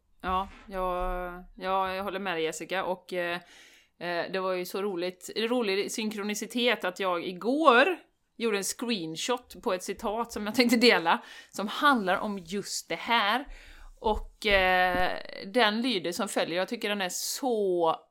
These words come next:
träffande, eh, och, eh, det låter så här då, eller den lyder så här: "If we want peace, we have to be peace." Så det handlar om oss själva, precis som du säger. "Peace is a practice, not a hope."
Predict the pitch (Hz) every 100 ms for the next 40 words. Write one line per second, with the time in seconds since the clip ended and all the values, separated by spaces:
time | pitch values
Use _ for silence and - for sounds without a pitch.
0 | _ _ 220 208 - 143 135 175 240 233
1 | 202 185 - 180 - - - 196 180 185
2 | 180 165 160 175 208 220 190 147 175 175
3 | 175 175 160 156 - 190 247 277 - -
4 | - _ _ 262 277 - 226 226 208 202
5 | 185 180 - - 277 196 226 233 - -
6 | _ - 190 202 196 226 180 165 - -
7 | 165 156 240 254 254 - 233 - - -
8 | - _ _ _ _ _ _ _ _ _
9 | _ 214 214 233 190 156 156 160 - 160
10 | 156 160 - 170 165 156 156 170 233 _
11 | _ - _ _ - 262 269 277 - -
12 | - 190 190 185 - 226 - - 233 254
13 | - - _ _ _ 185 196 190 - -
14 | 185 - 240 247 - -